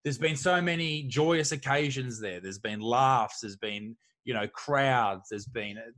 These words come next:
uh, thousands of performances, and there is that weird sensation in the air that,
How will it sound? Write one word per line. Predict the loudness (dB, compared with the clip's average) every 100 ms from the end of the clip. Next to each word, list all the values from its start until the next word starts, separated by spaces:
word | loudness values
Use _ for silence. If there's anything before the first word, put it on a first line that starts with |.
| -10 -6 -2
uh, | 0
thousands | 4 4 4 2 -2
of | -4
performances, | -4 0 0 0 -6 -10 -14 -16 -2
and | 2
there | 4
is | 4 2 2
that | 2 2 -2
weird | -4 0 4 4 4 4 2
sensation | 0 0 0 2 4 2 -2 -8 -12 _ _ _ -10
in | -8
the | -6 -4 -4
air | -4
that, | -6